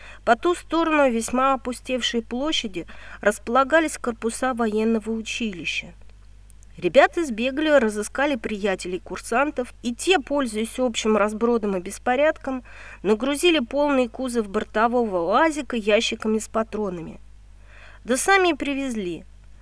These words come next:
Самых нужных, трёхлинейных, образца восьмого года.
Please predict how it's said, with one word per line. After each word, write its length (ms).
Самых 440
нужных, 540
трёхлинейных, 1080
образца 720
восьмого 680
года. 500